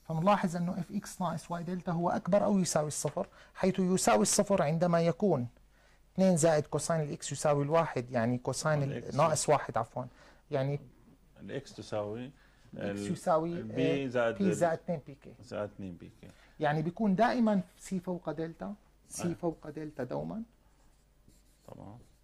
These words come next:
Speaker 1: إذا درسنا الوضع النسبي.
Speaker 2: واشترك
Speaker 1: مع
Speaker 2: معه.
Speaker 1: وجود نقط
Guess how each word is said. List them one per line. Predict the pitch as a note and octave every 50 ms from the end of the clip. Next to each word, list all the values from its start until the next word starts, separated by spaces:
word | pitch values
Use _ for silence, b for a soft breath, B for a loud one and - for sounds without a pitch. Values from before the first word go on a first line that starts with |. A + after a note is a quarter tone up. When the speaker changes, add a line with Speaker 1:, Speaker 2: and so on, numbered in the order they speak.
| _ - -
Speaker 1:
إذا | A#2+ B2
درسنا | C3+ C3+ C#3+ - - - B2+
الوضع | B2 C#3 - C3
النسبي. | C3 C#3 C#3 - - - F3+
Speaker 2:
واشترك | - G#2 G2+ - - A#2+ A#2 A2+ -
Speaker 1:
مع | C#3+ E3
Speaker 2:
معه. | G#3 A3+ G#3 F#3+
Speaker 1:
وجود | F3 E3+ E3+ D3 F3 G3+ G#3+ A#3 G#3+ - - - - - _ _ _ _ _ _ _ _ _ _ _ _ _ _ _ _ _ _ _ _ _ _ _ _ - - _ _ _ - _ _ _ b b b b b b b F3
نقط | F#3 F#3 - - D#3+ F#3 -